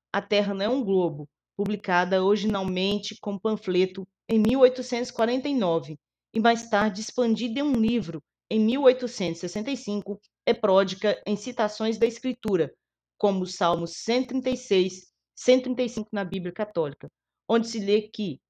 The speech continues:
Deus é aquele que estendeu a terra sobre as águas, Salmos cento e trinta e seis, versão protestante, ou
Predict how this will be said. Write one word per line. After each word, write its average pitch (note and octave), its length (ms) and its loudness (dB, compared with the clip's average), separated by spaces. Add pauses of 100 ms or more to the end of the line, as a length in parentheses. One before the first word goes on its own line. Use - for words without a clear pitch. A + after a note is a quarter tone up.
(180)
Deus F#3 320 2
é F#3+ 80 2
aquele F#3 420 0
que A3 140 -10
estendeu F#3+ 500 -2
a G3+ 80 0
terra E3+ 440 2
sobre A#3+ 420 2
as C4 220 0
águas, D#3+ 520 -2 (300)
Salmos G#3 720 4 (260)
cento B3+ 280 6
e B3+ 40 -12
trinta B3+ 220 0
e A3+ 60 2
seis, G3+ 380 0
versão G3+ 400 -4 (120)
protestante, A3 800 -4 (360)
ou G#3 320 10